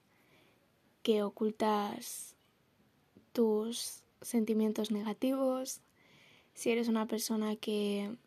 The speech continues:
no te permites llorar, no te permites estar mal, porque claro, hay que ser positivos. Pues entonces, eh, lo que estás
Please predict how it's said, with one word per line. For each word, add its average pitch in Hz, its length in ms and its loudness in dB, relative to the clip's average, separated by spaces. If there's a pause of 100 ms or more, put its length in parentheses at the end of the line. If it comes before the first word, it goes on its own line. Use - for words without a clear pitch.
(640)
no 220 320 2
te 214 120 0
permites 208 840 0 (220)
llorar, 254 560 -2 (840)
no 226 180 2
te 220 120 -2
permites 214 640 0
estar 208 320 -4
mal, 262 540 0 (240)
porque 220 280 -6
claro, 233 520 2 (240)
hay 220 180 4
que 226 160 6
ser 226 220 2
positivos. 240 840 2 (1400)
Pues 233 220 4
entonces, 226 720 4 (180)
eh, 226 240 6
lo 214 140 2
que 214 80 -4
estás 220 200 -2